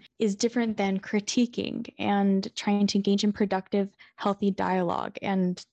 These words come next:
you know, leaning into uncomfortable conversations rather than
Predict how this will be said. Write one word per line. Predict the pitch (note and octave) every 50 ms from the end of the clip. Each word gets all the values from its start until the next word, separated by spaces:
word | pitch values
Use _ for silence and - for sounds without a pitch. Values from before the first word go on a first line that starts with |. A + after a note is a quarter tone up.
| _ _ -
you | A3
know, | G3+ F#3+ F#3
leaning | F#3 G3 G3 G#3 G3+
into | G3+ G3+ G3+ -
uncomfortable | - G3 G3 - F#3+ G3 - - F#3 F#3+
conversations | - - F3 F3 F3 F3 - - - - - - - G#3+ G#3+ - -
rather | G3+ G3 F#3+ F#3+ F#3 F#3
than | F#3+ F#3+ F#3 F3+ F#3 F#3+